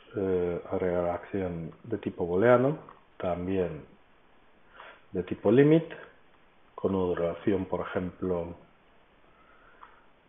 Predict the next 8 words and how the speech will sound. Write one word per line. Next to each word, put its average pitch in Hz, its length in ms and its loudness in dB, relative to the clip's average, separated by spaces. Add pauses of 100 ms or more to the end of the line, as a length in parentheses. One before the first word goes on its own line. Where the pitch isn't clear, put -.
(1160)
de 87 1000 0 (500)
cinco 92 260 0
segundos, 147 480 8 (1800)
y 139 140 2
que 123 160 10
me 107 100 8
active 104 540 4
la 107 120 6